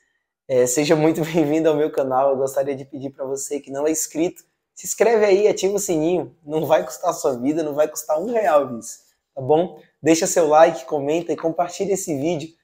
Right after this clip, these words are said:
pra mais alguém aí. Eu tenho certeza que você, jovem,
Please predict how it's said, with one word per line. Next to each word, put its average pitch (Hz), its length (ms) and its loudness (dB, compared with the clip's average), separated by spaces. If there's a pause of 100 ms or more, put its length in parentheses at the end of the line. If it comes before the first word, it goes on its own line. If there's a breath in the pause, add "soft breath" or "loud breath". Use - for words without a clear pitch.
(280)
pra 151 80 2
mais 156 240 4
alguém 147 400 4
aí. 147 340 -2 (300)
Eu 160 100 2
tenho 202 200 8
certeza 202 500 8
que 180 80 -4
você, 180 400 6
jovem, 180 480 6